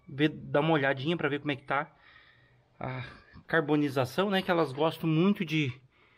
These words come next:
carbonizar aqui a, carbonizar a, a parte aqui do, do coletor, né?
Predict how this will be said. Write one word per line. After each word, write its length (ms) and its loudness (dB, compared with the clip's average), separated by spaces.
carbonizar 760 2
aqui 360 -4
a, 260 2
carbonizar 1200 2
a, 580 0
a 80 -6
parte 440 -2
aqui 200 -8
do, 340 -4
do 160 -6
coletor, 540 2
né? 200 0